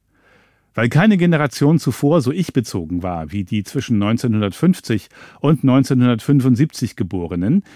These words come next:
nimmt der Anteil der grauen Scheidungen, der Grey Divorces, seit Jahren zu. Wenn die Kinder mit fünfzehn oder siebzehn Jahren aus dem Gröbsten raus sind, kann man sich auch nach vielen Ehe- oder Beziehungsjahren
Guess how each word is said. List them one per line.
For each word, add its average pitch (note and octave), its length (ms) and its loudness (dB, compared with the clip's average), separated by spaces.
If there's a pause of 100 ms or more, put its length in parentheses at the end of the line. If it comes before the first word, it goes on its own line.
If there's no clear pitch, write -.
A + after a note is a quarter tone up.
(200)
nimmt E3 220 4
der - 120 -2
Anteil C3 380 2
der F#2+ 120 -4
grauen C#3 400 0
Scheidungen, F2+ 600 -2
der F#2 200 -4
Grey C#3 300 2
Divorces, A#2 800 -2
seit G2 260 -6
Jahren G2 320 -2
zu. - 280 -6 (500)
Wenn B2+ 120 0
die D3 80 2
Kinder G3+ 280 4
mit D#3 160 2
fünfzehn G3 440 2
oder C3+ 220 2
siebzehn B2+ 340 0
Jahren A2+ 440 2
aus G#2 180 -2
dem G#2+ 160 -2
Gröbsten C#3+ 400 0
raus B2+ 300 0
sind, C#3+ 320 0
kann D#3 200 -4
man C3+ 240 2
sich A#2 220 -4
auch B2 220 -6
nach G#2 180 -6
vielen A#2+ 360 0
Ehe- B2 260 2
oder G2 180 0
Beziehungsjahren G2+ 840 -2